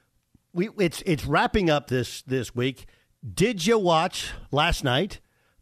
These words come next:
Packers, gotta see Jordan Love, and, of course, Trey Lance and the San Francisco forty-niners. Did you guys see it?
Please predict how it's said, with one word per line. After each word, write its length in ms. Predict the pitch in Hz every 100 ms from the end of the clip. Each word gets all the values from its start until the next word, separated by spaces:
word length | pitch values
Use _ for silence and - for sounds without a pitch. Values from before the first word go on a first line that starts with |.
| _ _
Packers, 560 | 175 165 - 156 - - _ _ _ _ _ -
gotta 180 | 123 127
see 180 | 180
Jordan 320 | 214 170 208 214
Love, 360 | 147 196 277 - _ _ _ _
and, 320 | 175 170 180
of 80 | 185
course, 280 | - 175 165
Trey 280 | - 180 170
Lance 560 | 156 143 147 - - -
and 400 | 156 151 151 147
the 140 | 143 135
San 240 | - 143
Francisco 320 | - 143 151
forty-niners. 440 | 127 139 120 110 - _ _
Did 100 | -
you 60 | 147
guys 100 | 165
see 160 | -
it? 120 | 262